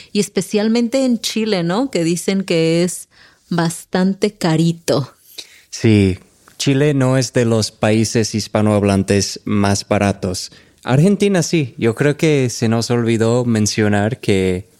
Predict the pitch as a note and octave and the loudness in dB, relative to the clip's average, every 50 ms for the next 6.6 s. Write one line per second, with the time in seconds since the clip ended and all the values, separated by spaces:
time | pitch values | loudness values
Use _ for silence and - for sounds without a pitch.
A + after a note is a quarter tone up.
0 | _ _ - - G2+ F#2 G2 G2+ F#2 G#2+ G#2 G2 A2 A2+ A2 A2 G#2+ G#2 - - | _ _ -6 -2 0 2 2 2 2 2 2 2 2 0 0 0 0 -2 -4 -4
1 | - A#2 A2+ A2+ A2 G#2+ G#2+ - - G#2 G2 G2+ F#2+ F#2 F#2 - G2+ F#2+ G2 F#2+ | -2 0 2 2 2 2 0 0 -2 -2 0 0 0 -2 -2 -2 -2 -2 -2 -2
2 | - - G#2 G2+ G#2 G#2+ - - D3 D#3+ E3 - - - - - - - - - | -2 -2 0 2 2 0 0 0 0 0 0 -4 -8 -16 -20 -20 -20 -20 -20 -20
3 | - - _ _ - G#2 G#2 G#2+ G#2 A2 G#2+ G#2+ G#2+ G#2 G#2 G#2 - - A2+ G#2+ | -20 -20 _ _ 0 2 2 2 2 2 2 2 2 2 0 0 -2 -2 -2 -2
4 | G#2 - A2 G#2 F#2+ G#2+ G#2 G#2 G#2 G2+ - - A2+ A2 A#2+ B2+ C3+ C3 - A2 | -2 0 -2 -2 0 0 0 0 0 0 0 0 0 0 2 0 0 -2 0 0
5 | G2+ G#2 - - C#3 - - - G2 - - - - A#2 A2+ A#2 A2 G#2+ G#2+ G#2+ | 0 0 -2 -2 -4 -6 -4 -6 -8 -6 -6 -4 -2 -2 0 0 0 0 0 0
6 | G#2 - - - G#2+ G#2 G#2 G#2 G#2 G#2 G2+ G2+ | -2 -2 -2 -2 0 0 2 2 0 0 -2 -4